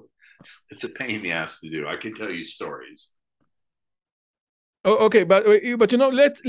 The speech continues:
Speaker 2: let's go to the moral ramification. Now, in your book, it's not my book, in your book,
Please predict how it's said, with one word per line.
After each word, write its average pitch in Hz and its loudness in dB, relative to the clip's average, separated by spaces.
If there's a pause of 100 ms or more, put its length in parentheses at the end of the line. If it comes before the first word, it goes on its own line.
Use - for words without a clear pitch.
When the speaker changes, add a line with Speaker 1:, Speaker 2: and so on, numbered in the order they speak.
(160)
Speaker 2:
let's 254 -4
go 262 0
to 240 -4
the 190 -2
moral 190 0
ramification. 156 -6
Now, 165 -4
in 185 -2
your 220 0
book, 156 -4
it's - -18
not 220 -2
my 190 -2
book, 123 -10
in 123 -12
your 208 0
book, 180 -4